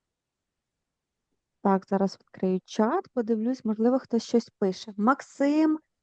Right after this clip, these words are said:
Софія, а, Сергій пише: "Ні". Ольга, привіт. Так, ще два нових повідомлення. Мгм, дякую за відповідь. Переходимо тепер до теоретичної частини.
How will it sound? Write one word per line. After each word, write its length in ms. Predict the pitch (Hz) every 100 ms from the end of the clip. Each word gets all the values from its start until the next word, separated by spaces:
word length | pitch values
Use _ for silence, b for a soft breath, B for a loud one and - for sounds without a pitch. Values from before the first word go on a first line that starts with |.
| _
Софія, 840 | - 269 - 254 285 302 277 285 285 _ _ _ _ _ -
а, 200 | 233 220
Сергій 320 | 226 220 285
пише: 360 | 320 294 277
"Ні". 560 | 254 220 214 247 285 311 - _ _ _ _ _
Ольга, 340 | 214 240 226 226
привіт. 400 | - 220 214 220 _
Так, 520 | 202 220 277 339 -
ще 220 | - 247
два 200 | 220 226
нових 220 | 233 220 226
повідомлення. 840 | 220 208 202 233 262 294 302 302 311 - _ _ _ _ _ _ _ -
Мгм, 540 | 240 214 220 190 196
дякую 540 | 196 208 254 302 311
за 140 | 285 269
відповідь. 760 | 208 196 - 220 269 381 - _ _ _ _ _ _ _ _
Переходимо 580 | 214 208 - 262 269 269
тепер 300 | 240 254 240
до 140 | 196 226
теоретичної 760 | 220 208 196 - 269 - 240
частини. 580 | - 233 - - 175